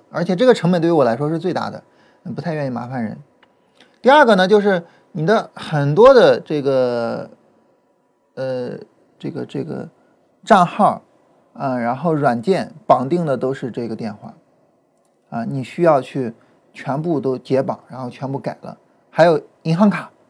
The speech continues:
银行卡，对吧？绑定的都是这个。然后在这个过程中有一个问题是什么呢？你万一忘了，你比如说某一个东西，你绑的是这个手机，然后你忘了，然后呢，你 <laughs> 把所有的解绑换成了新手机之后呢，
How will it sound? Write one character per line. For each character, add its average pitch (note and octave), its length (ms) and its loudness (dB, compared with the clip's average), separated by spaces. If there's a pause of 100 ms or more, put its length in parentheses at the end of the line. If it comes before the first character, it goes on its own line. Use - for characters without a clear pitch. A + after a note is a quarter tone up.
(300)
银 D#3 120 -2
行 F#3 100 0
卡， D3+ 220 -6
对 C#3 100 -4
吧？ A#2 220 -2
绑 A#2 180 -2
定 C#3+ 140 -6
的 B2+ 100 -4
都 C#3 160 -2
是 B2 60 -2
这 A#2 160 -6
个。 - 80 -10 (960)
然 A#3 120 2
后 C#4 120 0
在 C4+ 120 4
这 C#4+ 100 2
个 C#4+ 60 2
过 B3+ 160 2
程 G#3 140 2
中 A#3 120 4
有 C3 120 0
一 C3 60 -4
个 E3+ 100 0
问 G#3 140 0
题 E3+ 120 -2
是 E3+ 100 -2
什 E3 280 -8
么 D3+ 60 -4
呢？ E3 180 -4 (880)
你 E3 100 -6
万 G3 220 2
一 G3 80 2
忘 G3+ 380 4
了， - 180 -8 (720)
你 F3+ 100 -4
比 F#3 60 2
如 F3 80 2
说 G3+ 100 2
某 E3 180 2
一 C3+ 40 -2
个 E3+ 100 -2
东 G3 180 0
西， E3 220 -4
你 D3 100 -6
绑 C3 260 2
的 B2+ 80 -6
是 D3 120 -6
这 D#3 80 -2
个 D3 100 0
手 A#2 160 -6
机， B2 260 -8
然 D#3+ 180 0
后 G#3 100 0
你 D3 140 0
忘 F3 320 6
了， G2 140 -6 (720)
然 G#3 120 6
后 C4+ 140 6
呢， A#3+ 160 4
你 G3 260 4 (260)
<laughs> - 240 -20
把 G#3 140 8
所 G#3+ 180 6
有 B3 120 12
的 G#3+ 100 10
解 F3 220 4
绑 B2 240 4
换 F#3 240 4
成 F3 100 0
了 E3+ 80 2
新 G3 220 0
手 C3+ 160 -2
机 C3 160 -6
之 D3+ 160 -4
后 E3 200 -2
呢， B2 200 -4